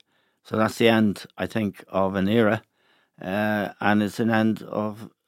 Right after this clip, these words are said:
a system that's there, been there since the beginning of the state. Uh, and I must say, I think, um, I welcome that.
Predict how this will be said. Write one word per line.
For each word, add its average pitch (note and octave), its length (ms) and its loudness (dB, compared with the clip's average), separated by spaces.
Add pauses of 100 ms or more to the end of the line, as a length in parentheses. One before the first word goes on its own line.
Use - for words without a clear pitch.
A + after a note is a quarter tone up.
(240)
a - 60 -18
system G2+ 520 -2
that's - 440 -14 (200)
there, G2+ 200 2
been G2 240 0
there G#2+ 160 4
since F#2 320 -6
the F#2+ 80 -12
beginning F#2+ 420 -6
of F2+ 140 -12
the F2 100 -20
state. D3+ 400 2 (880)
Uh, G#2 380 -4 (120)
and G2 520 -2 (340)
I F#2+ 60 0
must G#2 240 0
say, G#2 240 -2
I G2+ 40 -6
think, F#2 340 -8 (420)
um, F2+ 420 -8
I G2 100 -2
welcome A2+ 460 4
that. B2+ 260 2